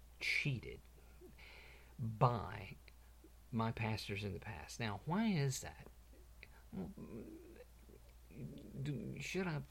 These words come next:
point my finger and say, "Shame on you"? Well, to be honest with you, maybe not, because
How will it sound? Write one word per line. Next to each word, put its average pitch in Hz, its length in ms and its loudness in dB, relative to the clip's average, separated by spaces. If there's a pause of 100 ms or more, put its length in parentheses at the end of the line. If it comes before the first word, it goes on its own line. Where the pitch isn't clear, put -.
(120)
point - 220 6
my 135 120 6
finger 113 360 2
and 107 180 2
say, 101 280 -4
"Shame 135 380 8
on 135 200 6
you"? 120 200 2 (260)
Well, 127 180 0
to 139 120 0
be 143 160 4
honest 180 280 4
with 175 120 -2
you, 165 120 -2
maybe 117 300 4
not, - 320 -4
because 107 400 0